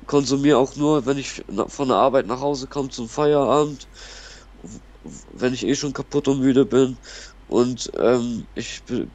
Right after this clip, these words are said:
be-, ähm, ich kauf mein Heroin jetzt nicht mehr, ähm, einzeln, sondern, ähm,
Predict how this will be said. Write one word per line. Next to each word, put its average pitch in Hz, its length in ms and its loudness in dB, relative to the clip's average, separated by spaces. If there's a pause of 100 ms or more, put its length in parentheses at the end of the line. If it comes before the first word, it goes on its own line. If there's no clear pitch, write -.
be-, 101 320 -2
ähm, 95 400 2 (760)
ich - 160 -6
kauf 135 260 2
mein 120 120 4
Heroin 123 480 2
jetzt 120 240 2
nicht 127 200 -6
mehr, 120 320 2 (340)
ähm, 90 420 -2 (260)
einzeln, 123 580 0 (1700)
sondern, 110 760 2
ähm, 98 460 -2